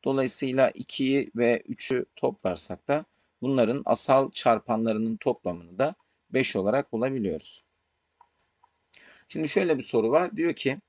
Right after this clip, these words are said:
S ve X birer pozitif tam sayı olmak üzere, e, iki yüz on altı sayısını bir sayının üçüncü dereceden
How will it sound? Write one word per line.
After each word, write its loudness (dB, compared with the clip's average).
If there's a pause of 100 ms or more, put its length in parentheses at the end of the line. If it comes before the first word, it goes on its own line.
(280)
S 4 (160)
ve 4
X -8
birer 6
pozitif -4
tam 0
sayı -2
olmak 0
üzere, -4 (760)
e, 4
iki -2
yüz 0
on 2
altı 2
sayısını 0 (460)
bir -2
sayının 0
üçüncü -2
dereceden 2